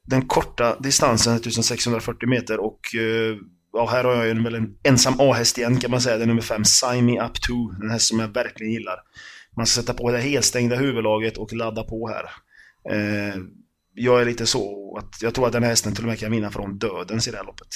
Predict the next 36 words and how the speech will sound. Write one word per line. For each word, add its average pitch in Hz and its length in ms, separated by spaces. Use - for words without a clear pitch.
Det - 140
kommer 139 260
gå 139 160
undan 113 280
från 113 120
start, 110 380
men 110 400
den 127 160
som 127 160
svarar 123 580
kommer 123 240
väl 120 200
kanske 117 240
inte 113 100
komma 110 240
in 110 100
i 110 40
mål, 107 320
för - 120
jag 107 80
tror 117 160
att - 140
han 110 160
är 104 160
huvudet 98 400
högre 107 420
än 117 60
de 117 80
här. 104 160
Så - 140
att 117 100
Sign 127 240
Me 135 120
Up 127 140
To, 139 260
eh, 120 800